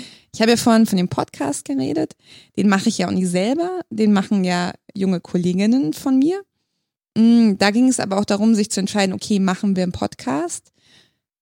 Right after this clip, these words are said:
Stellen, wie kriege ich, genau, Etatverantwortung ist auch so ein Thema. Wie kriege ich dafür das Geld zusammen? Wie schichte ich das Geld um, dass wir diesen Podcast machen können? Dann den Weg, wie kommt man dazu? Wie generiert man Ideen? Wie macht man damit weiter?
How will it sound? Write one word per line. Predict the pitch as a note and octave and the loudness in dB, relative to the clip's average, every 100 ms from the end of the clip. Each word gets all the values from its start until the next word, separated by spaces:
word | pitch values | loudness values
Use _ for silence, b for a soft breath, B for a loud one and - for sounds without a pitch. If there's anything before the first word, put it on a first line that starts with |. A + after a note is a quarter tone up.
| _ | _
Stellen, | - G#3 A3 A#3 G3 | -4 2 4 4 2
wie | F#3+ | 0
kriege | G#3 - A3 | -4 -4 -2
ich, | A3 - - | -2 -6 -2
genau, | G3+ - | -2 0
Etatverantwortung | - - G3 G3+ - - F3+ - F#3 F#3+ | -6 -6 -2 -2 -4 -4 -4 0 -2 0
ist | F#3 - | -2 0
auch | F#3 | -2
so | - | 0
ein | F3+ | -2
Thema. | - F3 E3+ | -2 -2 -2
Wie | F#3 | -4
kriege | - G#3 G3 | -4 -2 -2
ich | F#3+ | 0
dafür | F#3 - F3+ | -4 -2 -4
das | F3+ | -4
Geld | - C4 | -2 -2
zusammen? | - A3 A3 G#3+ | 0 0 4 2
Wie | F#3+ | 2
schichte | - G3+ - | -2 -4 -6
ich | |
das | - - | -8 -4
Geld | E3 E3 | -6 0
um, | A#3 A3 | 2 4
dass | F#3 | 0
wir | E3 | -4
diesen | E3 F3 | -6 -4
Podcast | - - A#3+ G#3+ | -4 -2 -4 0
machen | A3 G3+ G#3 | 0 0 -2
können? | - G3 F#3+ F#3+ B B B B B | -2 -2 0 -4 B B B B B
Dann | - F#3 F#3 D#3+ | 0 0 0 -2
den | C3 F#3 F3+ | 0 0 2
Weg, | A#3 A#3+ | 2 0
wie | G#3 | -4
kommt | - A#3 C4 | -2 -2 0
man | B3 A3 | 2 2
dazu? | G#3 G3 - G#3 G#3+ F#3+ | 2 0 -2 0 0 0
Wie | F#3+ | -2
generiert | F3+ F3 F3 F3+ - | -2 -2 -2 -4 -4
man | F3 | -6
Ideen? | F3+ A3 B3 G#3+ G#3 | -2 2 2 2 0
Wie | F#3+ | 0
macht | F#3 - | -2 -4
man | - | -4
damit | - - F#3+ | -4 -4 -2
weiter? | G3 G#3 G#3 | 0 0 0